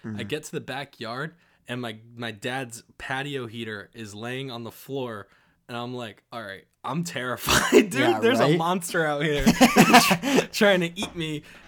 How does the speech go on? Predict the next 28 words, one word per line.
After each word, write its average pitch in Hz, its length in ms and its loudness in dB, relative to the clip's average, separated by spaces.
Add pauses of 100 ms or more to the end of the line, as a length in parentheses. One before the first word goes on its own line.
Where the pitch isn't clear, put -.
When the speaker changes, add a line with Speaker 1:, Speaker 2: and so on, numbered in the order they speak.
(260)
Speaker 1:
And 196 200 6
so 175 140 0
I 165 100 0
go 180 160 -2
back 180 220 -4
inside, 160 380 -4
and 131 140 -6
the 127 60 -4
cat 147 320 -4
just 135 200 -6
runs 139 340 -6
up 139 140 -6
to 156 80 -10
me 131 160 -6
and 120 120 -10
brushes 127 320 -8
up 135 140 -6
on 131 80 -8
my 117 100 -8
legs, 120 320 -10
and 117 160 -12
I 117 100 -10
was 117 160 -10
like, 107 180 -10 (640)
"You 107 200 -8
were 113 100 -6
never - 360 -14
outside." 98 560 -16